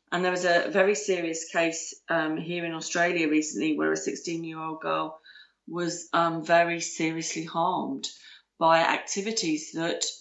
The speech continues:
were normalised, were thought to be normal by all the participants in, in that set of acts. And, you know, she's now, um,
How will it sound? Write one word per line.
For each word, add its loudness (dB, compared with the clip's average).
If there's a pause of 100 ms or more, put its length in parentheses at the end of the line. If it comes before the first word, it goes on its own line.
(500)
were 4
normalised, 6
were -4
thought -2
to -4
be -2
normal 2
by 2
all -2
the -4
participants -10
in, -2
in -4
that -4
set -10
of -10
acts. -4 (500)
And, 4 (260)
you -4
know, -2
she's -4
now, 0
um, -4